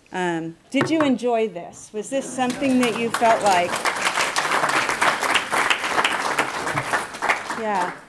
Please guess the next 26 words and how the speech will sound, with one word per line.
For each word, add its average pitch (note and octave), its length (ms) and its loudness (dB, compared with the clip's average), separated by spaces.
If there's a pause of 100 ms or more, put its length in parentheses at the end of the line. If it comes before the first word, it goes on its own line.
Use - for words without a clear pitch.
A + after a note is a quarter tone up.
(480)
Our D#4 280 6
heart, G#3+ 400 2
Sharon's C#4+ 540 2
heart, F#3 280 0
Sharon's A#3 440 0
vision, F#3+ 840 -6 (880)
um, F3+ 500 0
and G#3+ 220 2
my B3 240 4
vision F3 600 -6 (420)
is G#3+ 220 2
that A#3 160 2
we B3+ 240 -2
provide A3+ 680 -2
something G#3 720 -10
that G3 320 -8
tangibly A#3 1160 -6
supports G3+ 800 -10
our F#3+ 160 -6
churches G3 600 -8
in F#3+ 200 -10
addressing G#3 800 -4
the F#3 100 -6
things G#3+ 560 -4
that G3 140 -6
are F#3 180 -2